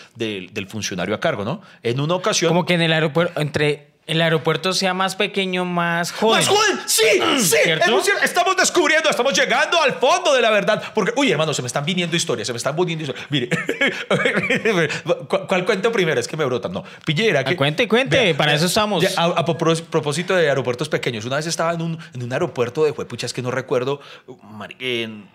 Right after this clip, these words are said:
Speaker 1: juepucha, es que creo que era en Valledupar.
Speaker 2: Valledupar.
Speaker 1: Sí, creo que era el de Valledupar. Eh, puedo estarme equivocando, pero era uno de, de, hacia, hacia la costa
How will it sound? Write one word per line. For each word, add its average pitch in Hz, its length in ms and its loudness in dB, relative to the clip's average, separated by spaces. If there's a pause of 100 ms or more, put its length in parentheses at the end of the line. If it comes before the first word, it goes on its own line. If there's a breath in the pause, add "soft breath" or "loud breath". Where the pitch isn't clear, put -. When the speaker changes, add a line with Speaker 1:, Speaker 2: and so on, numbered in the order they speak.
(540)
Speaker 1:
juepucha, 110 360 -8
es 113 80 -8
que - 120 -14
creo 160 160 0
que 165 80 0
era 147 100 2
en 147 80 -2
Valledupar. 131 800 -2 (360)
Speaker 2:
Valledupar. 107 560 -2
Speaker 1:
Sí, 90 60 -4
creo 107 200 -4
que - 80 -4
era 110 80 0
el 117 60 -4
de 120 60 -2
Valledupar. 107 460 -4 (480 loud breath)
Eh, 107 580 -6
puedo 170 140 2
estarme 196 300 2
equivocando, 190 500 0
pero 127 200 0
era 127 180 2
uno 143 400 0
de, 117 160 0
de, 92 480 -4
hacia, 82 320 -6
hacia 82 280 -8
la 82 120 -6
costa 160 340 0